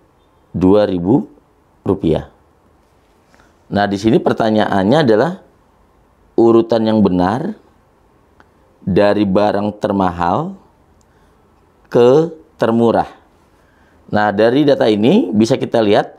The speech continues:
yang termahal itu adalah pertama buku, kemudian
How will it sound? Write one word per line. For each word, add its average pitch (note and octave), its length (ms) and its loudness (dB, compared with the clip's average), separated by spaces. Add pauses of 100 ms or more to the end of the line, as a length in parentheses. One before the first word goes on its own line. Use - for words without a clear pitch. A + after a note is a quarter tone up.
(160)
yang A#2+ 160 0
termahal A#2+ 640 -2
itu A#2 320 0
adalah F#2 480 0 (560)
pertama F#2+ 720 -4
buku, G2+ 560 0 (2500)
kemudian A#2 640 0